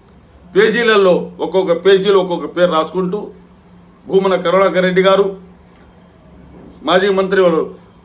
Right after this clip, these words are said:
మా-, మాజీ మంత్రి వర్యులు రజనీ మేడం గారు, నిన్నటి అంబటి రాంబాబు గారు, అంబటి రాంబాబు గారి ఆఫీసులో నూరి ఫాతిమా గారు కూడా కూర్చొని ఉన్నారు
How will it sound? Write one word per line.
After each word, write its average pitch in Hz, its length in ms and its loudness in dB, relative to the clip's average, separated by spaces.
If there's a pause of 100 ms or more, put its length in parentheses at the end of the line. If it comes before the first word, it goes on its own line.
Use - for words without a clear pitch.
(120)
మా-, 196 260 0
మాజీ 214 280 0
మంత్రి 214 380 -2
వర్యులు 214 380 2 (480)
రజనీ 220 300 -2
మేడం 220 340 -2
గారు, 233 240 0 (800)
నిన్నటి 151 340 -6
అంబటి 170 340 -2
రాంబాబు 156 400 -2
గారు, 127 240 -2 (340)
అంబటి 214 500 0
రాంబాబు 220 560 0
గారి 202 300 0
ఆఫీసులో 208 800 -2 (800)
నూరి 285 380 0
ఫాతిమా 269 520 2
గారు 254 280 2
కూడా 254 180 -2
కూర్చొని 254 460 0
ఉన్నారు 226 520 2